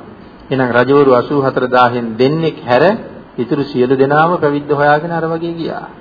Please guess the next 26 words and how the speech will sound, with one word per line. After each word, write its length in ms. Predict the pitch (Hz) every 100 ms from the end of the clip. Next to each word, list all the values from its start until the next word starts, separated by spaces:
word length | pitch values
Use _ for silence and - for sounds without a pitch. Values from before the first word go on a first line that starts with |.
| -
දෙන්නෙක් 440 | 127 151 185 208 202
නොගියා 400 | 139 147 185 214
කියලා 280 | 170 147 139
කියන්නේ 520 | 135 135 127 120 113 120 - -
ඒ 200 | - 135 139
අය 160 | 135
ඒ 160 | 131 127
තරම් 320 | 131 131 143 160 156 -
සංසාරයට 580 | - 123 120 123 123 123
බය 200 | 120 120
බවක් 280 | 120 123 123
දැක්ුවේ 460 | 123 113 - 135 170 - - - -
නැති 300 | 131 120 117
බවක් 320 | 131 117 120 120
වගේ 280 | 117 117 131
හැඟීමක් 500 | 117 113 113 131 151 - - -
තියෙන 280 | - 135 135
නිසායි 500 | 123 127 170 147 117 110 - - -
විය 220 | 123 151
හැකි 300 | 151 156 190
මෙතන 280 | 180 139 139
සඳහන් 400 | 127 135 135 139
කරන්නේ 340 | 127 127 123 117
මෙතෙක් 340 | 131 170 208 -
කල් 220 | 156 139
පැවතින 480 | 135 135 143 139